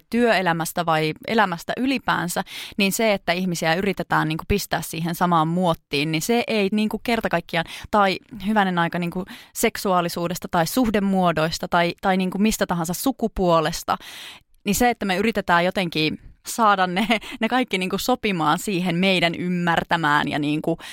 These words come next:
tämmönen konstruktio täällä nyt on, tämmönen sosiaalinen konstruktio, että näin tämä homma toimii,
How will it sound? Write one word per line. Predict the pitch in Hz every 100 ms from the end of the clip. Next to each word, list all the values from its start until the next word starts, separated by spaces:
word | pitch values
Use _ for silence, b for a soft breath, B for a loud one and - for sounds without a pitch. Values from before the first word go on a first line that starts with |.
| B 226 - -
tämmönen | 180 180 165 147 165
konstruktio | 208 220 - 180 - - 135
täällä | 165 151 151
nyt | 156 -
on, | 170
tämmönen | 170 160 151
sosiaalinen | 185 - 175 160 151
konstruktio, | 165 180 - 202 - -
että | -
näin | 202 202
tämä | 180 160
homma | 165 190 175 156
toimii, | 180 190 185 170 139 139